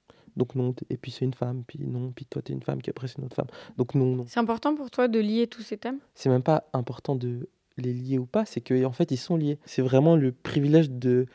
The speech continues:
Speaker 1: pour le coup, de certaines personnes que de penser que c'est pas lié, en fait. C'est-à-dire que pour moi, c'est même pas une question, c'est de toute façon lié. Ça veut dire que intersection, enfin, la, les gens qui se posent la question de l'intersection, c'est, c'est les gens qui, qui l'éprouvent pas, en fait.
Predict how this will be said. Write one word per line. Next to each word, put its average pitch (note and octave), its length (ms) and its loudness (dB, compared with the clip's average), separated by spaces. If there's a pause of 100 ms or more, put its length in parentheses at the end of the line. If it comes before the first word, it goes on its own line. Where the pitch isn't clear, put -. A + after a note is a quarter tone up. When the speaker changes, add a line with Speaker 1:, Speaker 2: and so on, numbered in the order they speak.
(120)
Speaker 1:
pour B2 120 -2
le B2 120 2
coup, - 160 -2
de C3 100 0
certaines C#3 400 4
personnes D#3 400 0
que C#3 140 2
de - 80 -20
penser C#3 380 0
que C3+ 280 -6 (180)
c'est - 140 0
pas B2+ 160 6
lié, C#3+ 260 2
en B2+ 60 -8
fait. - 300 -20 (260)
C'est-à-dire D3 220 2
que - 40 -14
pour C3 120 2
moi, D#3 60 6
c'est C3 100 -2
même B2+ 180 6
pas D3+ 120 4
une C3+ 140 2
question, D3 440 -6 (220)
c'est D#3 260 4
de C3 100 0
toute - 220 -8
façon C#3 260 -2
lié. C3 280 -2
Ça B2+ 100 0
veut B2 60 0
dire C#3 200 0
que B2 160 2 (460)
intersection, C3+ 800 0
enfin, A#2+ 340 -8 (880)
la, C3+ 220 8
les C#3+ 160 4
gens D#3 140 8
qui C#3+ 120 2
se - 60 -12
posent D#3 180 6
la C3 100 8
question C#3+ 280 0
de C3 60 6
l'intersection, C3 520 0
c'est, B2 420 2
c'est - 200 -4
les B2 140 2
gens C3 120 0
qui, B2 440 -4
qui C3 400 2
l'éprouvent C3 360 4
pas, D#3 120 4
en C#3+ 60 2
fait. - 320 -8